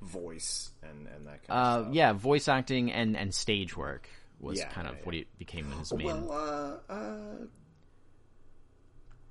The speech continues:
Speaker 1: Corvette Summer isn't a terrible film.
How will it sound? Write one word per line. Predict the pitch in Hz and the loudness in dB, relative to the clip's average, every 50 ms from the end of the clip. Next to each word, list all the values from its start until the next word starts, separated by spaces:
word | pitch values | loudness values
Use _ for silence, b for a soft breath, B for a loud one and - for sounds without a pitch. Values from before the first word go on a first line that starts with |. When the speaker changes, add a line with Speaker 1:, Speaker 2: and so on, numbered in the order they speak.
| - - - - - - - - - | -20 -20 -20 -20 -20 -20 -18 -12 -8
Speaker 1:
Corvette | - - 254 339 339 320 262 330 - - | -4 -2 -2 0 0 -2 -2 -4 -6 -4
Summer | - - - 156 180 135 104 101 104 101 98 98 - | -4 -4 -2 -2 -2 -2 -2 -2 -2 -4 -6 -6 -6
isn't | 113 101 90 101 82 - | -6 -4 -4 -6 -8 -8
a | - | -12
terrible | - - - 98 92 85 80 76 76 69 | -12 -10 -8 -6 -6 -6 -6 -8 -10 -12
film. | 64 - - 62 58 57 57 | -12 -12 -12 -12 -12 -12 -14